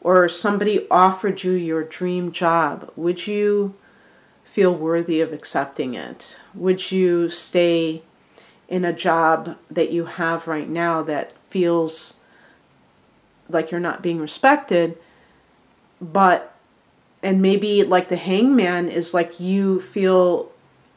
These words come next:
trapped, you feel like nothing's happening, but you can't move. You can't, like, move forward.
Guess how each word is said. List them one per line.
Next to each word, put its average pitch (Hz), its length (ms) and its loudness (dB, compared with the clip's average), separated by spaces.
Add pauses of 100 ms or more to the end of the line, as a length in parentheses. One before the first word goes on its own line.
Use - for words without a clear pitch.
(180)
trapped, 190 680 4 (100)
you 180 140 -10
feel 190 180 0
like 170 180 2
nothing's 180 440 -4
happening, 202 440 0
but 160 200 -4
you 170 120 -4
can't 160 380 -6
move. 180 560 -2 (760)
You 180 140 -4
can't, 180 400 -2
like, 147 220 -4
move 170 220 -6
forward. 180 680 -4